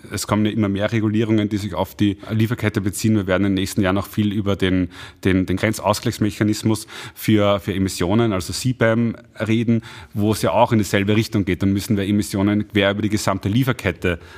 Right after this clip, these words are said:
ähm, bewerten. Dann gibt's noch mitunter die Situation, dass in unterschiedlichen Regulierungen, dass nach unterschiedlichen Berechnungslogiken erfolgt, wie ich die C O zwei Emissionen entlang der Lieferkette, welche Art von Emissionen ich da mitnehme und welche nicht. Und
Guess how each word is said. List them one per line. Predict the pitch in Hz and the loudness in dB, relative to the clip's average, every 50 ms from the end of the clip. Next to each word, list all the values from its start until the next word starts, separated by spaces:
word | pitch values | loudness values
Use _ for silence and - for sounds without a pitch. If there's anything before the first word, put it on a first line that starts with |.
| - - | -14 -4
ähm, | - 110 98 95 95 98 95 90 - - - - - - | -2 0 0 2 0 0 -2 -4 -6 -14 -20 -16 -8 -4
bewerten. | - 95 101 95 90 92 - - - 120 123 123 113 - - - - - - - | -2 2 2 2 2 2 -2 -2 0 0 0 0 -4 -8 -20 -20 -20 -14 -6 -2
Dann | 104 95 95 104 104 101 90 - - - - | -2 0 2 0 0 0 -2 -6 -10 -6 -2
gibt's | - 120 - - - | -2 -2 -2 -4 -4
noch | - 110 107 101 - - | 0 0 0 -2 -4 -4
mitunter | 120 113 110 117 120 110 - 113 107 101 | -2 -2 0 0 0 0 0 0 -2 -2
die | 90 - 107 107 104 | 0 0 0 0 0
Situation, | 98 - - 107 - 117 107 - - 107 98 104 113 107 | -2 -4 -6 -2 0 0 0 0 0 0 2 2 2 0
dass | 107 95 - | 0 -2 -2
in | 104 104 | 0 0
unterschiedlichen | 139 127 113 123 - - 120 113 110 104 110 | 0 0 0 -2 -2 0 0 0 2 0 0
Regulierungen, | 110 110 104 95 104 101 104 110 127 127 123 117 113 110 110 107 - - - - | 0 0 2 2 2 2 2 2 2 2 2 2 2 2 0 0 -4 -8 -12 -4
dass | - 101 - | -4 0 0
nach | 110 101 - | 0 0 0
unterschiedlichen | 127 117 107 - 110 - - 113 104 101 107 101 | 0 -2 0 -2 -4 -2 -2 0 0 0 -2 -2
Berechnungslogiken | 90 95 90 98 101 - 135 127 120 - - 110 107 110 127 110 - 113 | -2 -2 -2 -2 -2 0 -2 -2 -2 -2 -2 -2 0 0 -2 0 0 0
erfolgt, | 107 107 - - - 104 104 107 - - | -2 -2 -4 0 0 0 0 0 -2 -2
wie | 110 113 123 | 0 0 0
ich | 113 - - | 0 -4 -2
die | - 107 107 107 104 110 107 - _ - | 0 0 2 2 0 -2 -4 -10 _ -4
C | - 113 107 | -2 -2 -2
O | |
zwei | 104 - - 101 104 110 | -2 0 0 0 0 2
Emissionen | 120 117 120 107 - 120 113 113 113 107 | 2 0 0 0 -2 -2 0 0 0 2
entlang | 104 101 98 113 98 107 107 | 0 -2 0 0 0 2 2
der | 107 104 | 0 -2
Lieferkette, | 104 101 104 104 - 117 - - 101 92 - 107 95 | -2 -2 -4 -4 -4 -4 -2 -2 -2 0 0 0 0
welche | 90 87 - 98 78 | 0 0 0 -2 -2
Art | 87 - - | -2 -2 0
von | 113 98 | 0 0
Emissionen | 98 98 92 - 101 101 | 0 -2 -2 0 0 0
ich | 101 - | 0 -2
da | - 107 | -2 -2
mitnehme | 104 107 107 - 113 104 104 | -2 -2 -2 -2 -2 0 0
und | 101 87 | -2 -2
welche | 95 82 82 - 110 | -4 -6 -4 -2 0
nicht. | 101 117 - - - - - - - - - - - - - - | 0 0 0 -4 -14 -20 -20 -18 -16 -16 -16 -16 -16 -18 -12 -2
Und | - 123 110 110 110 107 | 2 2 4 4 4 2